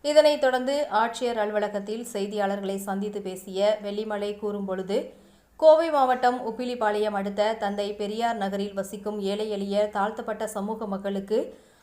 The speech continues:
அரசு உடனடியாக வீட்டுமனை பட்டாக்களை வழங்க வேண்டும் எனவும்,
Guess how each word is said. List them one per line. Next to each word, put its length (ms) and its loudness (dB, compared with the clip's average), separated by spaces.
அரசு 420 4
உடனடியாக 640 2
வீட்டுமனை 460 -4
பட்டாக்களை 540 -2
வழங்க 300 0
வேண்டும் 400 -4
எனவும், 420 -4